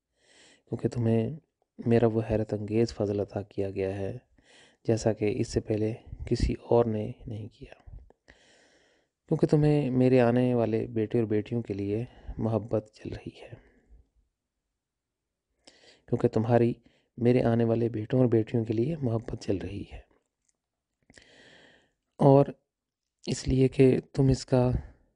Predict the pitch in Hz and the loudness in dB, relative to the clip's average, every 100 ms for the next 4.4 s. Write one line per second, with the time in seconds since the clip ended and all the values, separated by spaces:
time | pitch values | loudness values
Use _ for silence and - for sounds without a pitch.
0 | _ 135 127 127 123 123 110 107 110 120 | _ 2 4 4 4 0 0 -4 -2 -2
1 | 120 123 123 _ _ _ _ _ _ _ | -2 -4 -8 _ _ _ _ _ _ _
2 | _ - - 135 120 131 123 117 - 120 | _ -4 -2 0 0 2 4 2 2 2
3 | 127 123 113 107 104 - - 110 123 110 | 2 2 0 0 -2 -4 -4 -6 -6 -6
4 | - 104 - 139 | -6 -8 -8 -14